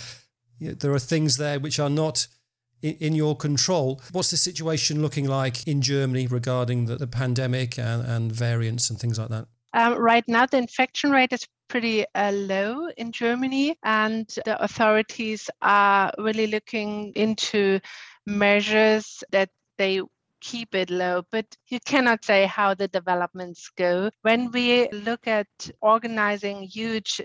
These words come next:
Speaker 2: uh, international trade shows, we already develop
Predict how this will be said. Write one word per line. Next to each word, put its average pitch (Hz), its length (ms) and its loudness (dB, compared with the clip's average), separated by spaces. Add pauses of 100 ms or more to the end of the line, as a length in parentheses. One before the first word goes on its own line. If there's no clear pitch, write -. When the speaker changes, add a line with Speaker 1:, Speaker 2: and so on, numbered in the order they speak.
Speaker 2:
uh, 196 280 0
international 202 600 -4
trade 196 340 0
shows, 240 520 -2
we 214 140 -2
already 214 520 0
develop 202 500 0